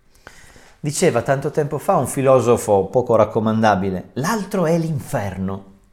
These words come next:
E noi avremmo detto, "Ma no, l'altro è il paradiso, perché l'altro." Lo stiamo vivendo sulla nostra pelle, amici, sui nostri polmoni.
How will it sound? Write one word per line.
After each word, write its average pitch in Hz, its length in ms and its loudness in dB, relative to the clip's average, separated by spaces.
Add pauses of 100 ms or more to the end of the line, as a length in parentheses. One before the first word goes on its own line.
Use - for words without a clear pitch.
(1600)
E 110 80 -8
noi 123 80 -2
avremmo 113 260 -2
detto, 117 260 -4
"Ma 165 120 4
no, 180 380 2
l'altro 185 340 2
è - 20 0
il 156 60 -4
paradiso, 175 640 0
perché 175 240 0
l'altro." 196 400 2 (880)
Lo 160 100 -10
stiamo 190 300 -6
vivendo 120 500 -6
sulla 120 260 -10
nostra 147 360 -10
pelle, 147 380 -10
amici, - 580 -14
sui - 260 -14
nostri 165 360 -12
polmoni. 131 880 -6